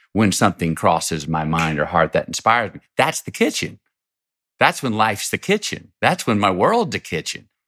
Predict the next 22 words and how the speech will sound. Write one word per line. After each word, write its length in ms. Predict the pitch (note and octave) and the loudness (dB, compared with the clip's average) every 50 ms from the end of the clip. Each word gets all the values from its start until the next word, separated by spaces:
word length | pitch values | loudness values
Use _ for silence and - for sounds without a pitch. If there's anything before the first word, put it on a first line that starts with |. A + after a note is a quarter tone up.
| _ _ _ - | _ _ _ -2
And 340 | B2+ B2+ B2 A#2+ A2+ A#2 - _ _ _ _ _ _ _ _ - | 0 2 2 2 0 -2 -8 _ _ _ _ _ _ _ _ -6
to 120 | - - A2 | -2 -2 -2
sit 300 | - - - F#3+ - - | 0 0 -2 -2 -2 0
down 220 | C#3 C#3 C3 C3 | 2 2 2 2
and 100 | B2 A2+ | 0 0
have 160 | A#2+ A#2+ A2 | -2 -2 -4
a 60 | G#2 | -4
family 480 | F2+ - - B2 B2 C#3 C#3 C3+ G#2+ F#2 | -6 -4 -2 0 0 0 0 -2 -4 -4
talk 380 | - - - D#2+ D#2 D#2+ - - | -4 -4 -2 -2 -2 -4 -6 -4
about 200 | D#2+ - F2 E2 | 0 0 2 0
a 60 | E2 | 0
crisis 680 | - - - F#2 D2+ D#2+ - - - - - - - _ _ _ _ _ _ _ _ _ _ _ _ _ _ _ - - | -2 0 0 2 2 0 -4 -8 -6 -6 -8 -8 -8 _ _ _ _ _ _ _ _ _ _ _ _ _ _ _ -4 -2
is 100 | G2 G2+ | 2 4
a 160 | G#2 G2+ G2+ | 4 4 2
heck 460 | G2 G#2 A2 C3 D3 F3 G#3+ B3+ G#3+ | -2 -4 -4 -2 0 2 2 2 0
of 80 | F#3 C3+ | 0 0
a 60 | B2+ | 2
lot 220 | A#2 A2 G#2+ A2 A2 | 4 4 2 2 2
easier 360 | A#2 B2+ B2+ A#2+ A2 G2+ F#2+ | 0 0 0 -2 -2 -2 -2
in 240 | - - A#2 A#2 A2+ | -2 -2 0 0 0
the 80 | F#2+ | 0
kitchen 680 | E2+ - - - F#3 G#3 G3+ - - F2 D#2 D2 D#2+ G2 | -4 -6 -4 0 0 0 0 -2 -8 -8 -8 -10 -12 -16